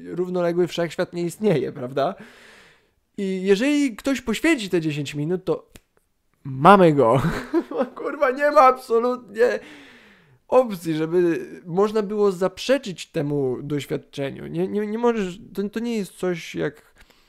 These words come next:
Mm, jak, e, nie wiem, jakiś opioid, lek przeciwbólowy, zioło, alkohol.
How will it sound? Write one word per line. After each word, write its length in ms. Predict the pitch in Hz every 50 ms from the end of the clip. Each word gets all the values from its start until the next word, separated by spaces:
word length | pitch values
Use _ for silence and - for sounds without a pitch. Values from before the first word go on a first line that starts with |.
| _ _ _ _ _ _ _ -
Mm, 580 | 156 156 160 160 156 156 156 156 156 151 135 - _ _ _ _ _ _ _ _ _ _ _ _ _ - - _ _ -
jak, 380 | 160 160 151 - - - -
e, 600 | - 165 156 143 143 143 147 - 151 151 151 151
nie 140 | 151 156 156
wiem, 340 | 143 147 147 143 147 147 143
jakiś 360 | 156 147 - 156 151 135 -
opioid, 600 | - - - - - 180 175 175 170 156 139 -
lek 260 | 160 165 165 165 165
przeciwbólowy, 840 | 147 151 156 147 151 160 156 151 151 151 156 160 160 147 143 147 143
zioło, 500 | 139 135 143 156 160 165 160 156 156 147
alkohol. 840 | 143 147 151 147 - - 165 170 160 - - - 151 147 147 143 139